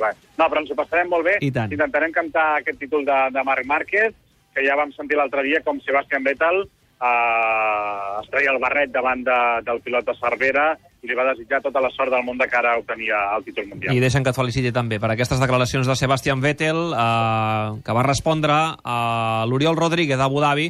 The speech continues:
Speaker 2: parlant sobre Marc Márquez, el nostre heroi al Mundial de Motociclisme, a punt de guanyar aquest, eh, títol de Moto G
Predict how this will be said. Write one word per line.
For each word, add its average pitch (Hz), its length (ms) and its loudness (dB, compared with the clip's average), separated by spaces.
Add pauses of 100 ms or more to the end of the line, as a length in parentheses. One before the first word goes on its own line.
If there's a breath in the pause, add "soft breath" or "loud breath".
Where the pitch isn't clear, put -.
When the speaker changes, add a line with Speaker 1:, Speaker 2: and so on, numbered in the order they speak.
(360 loud breath)
Speaker 2:
parlant 131 320 -4
sobre 139 380 0
Marc 165 260 0
Márquez, 143 480 -2
el 110 140 -4
nostre 135 320 0 (340)
heroi 160 540 2
al 123 240 -2
Mundial 131 320 2
de 131 80 0
Motociclisme, 135 640 0 (260 loud breath)
a 120 160 -2
punt 156 160 0
de 151 80 4
guanyar 131 240 0
aquest, 131 220 -4
eh, 120 280 2
títol 151 280 0
de 139 80 2
Moto 147 160 0
G 139 100 0